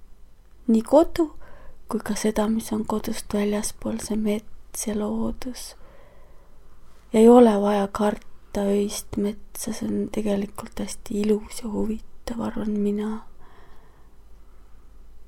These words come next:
Ja ma arvan, et tegelikult tiiger arvab ka seda. Sest et kui me siin räägime ööhäältest ja sellest, et meil on siin üks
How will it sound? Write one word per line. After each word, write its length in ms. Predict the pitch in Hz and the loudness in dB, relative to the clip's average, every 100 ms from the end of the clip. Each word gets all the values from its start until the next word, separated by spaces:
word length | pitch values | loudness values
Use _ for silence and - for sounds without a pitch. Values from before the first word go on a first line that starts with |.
| - - - - - - - - - | -18 -18 -16 -16 -16 -12 -12 -8 -4
Ja 120 | 226 196 | -2 0
ma 180 | 190 | 0
arvan, 240 | 202 202 196 | 0 -2 0
et 100 | - | 0
tegelikult 560 | 226 220 202 - - - - | 2 0 -2 -4 -10 -8 -2
tiiger 460 | 214 202 196 - | 0 0 -2 -4
arvab 340 | 185 214 196 - - | -4 -4 -4 -4 -4
ka 120 | 190 | -2
seda. 360 | - - - - - - - - - - - - | -2 -4 -8 -8 -10 -14 -16 -16 -16 -16 -16 -12
Sest 240 | - 196 - | -6 -6 -4
et 120 | 185 - | 0 6
kui 120 | 277 | 8
me 140 | 285 240 | 8 6
siin 220 | 202 196 | 0 0
räägime 800 | 185 196 208 - 233 220 220 226 - - - - - - - - - - - | 2 2 0 0 2 2 2 -2 -10 -16 -20 -20 -20 -20 -18 -16 -16 -6 8
ööhäältest 1500 | 208 220 226 226 214 196 196 202 - 202 202 - - - - - - - - - | 12 12 12 12 8 4 4 2 -2 0 0 -2 -10 -12 -12 -14 -14 -16 -8 2
ja 100 | 190 | 4
sellest, 540 | - 214 214 196 - 190 | 10 10 10 8 4 2
et 120 | - | 6
meil 220 | 190 196 | 8 8
on 140 | 196 | 6
siin 240 | 190 - 190 | 2 -2 -4
üks 240 | - - | -4 -8